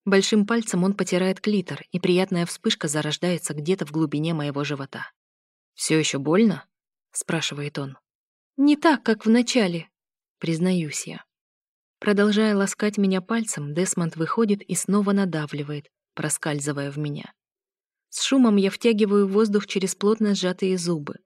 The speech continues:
и моя грудь поднимается от глубокого вздоха. Ногтями я отчаянно впиваюсь в его твёрдые плечи.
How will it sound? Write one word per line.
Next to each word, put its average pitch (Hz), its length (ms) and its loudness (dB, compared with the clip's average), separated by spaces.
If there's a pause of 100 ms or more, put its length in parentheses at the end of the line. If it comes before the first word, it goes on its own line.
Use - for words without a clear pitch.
(320)
и 185 60 0
моя 165 240 2
грудь 185 280 0
поднимается 160 640 -4
от 139 80 -10
глубокого 156 540 -2
вздоха. - 540 -8 (640)
Ногтями 214 460 2
я 202 180 4
отчаянно 214 420 2
впиваюсь 208 540 0
в - 40 -8
его 185 200 0
твёрдые 175 460 -2
плечи. - 520 -6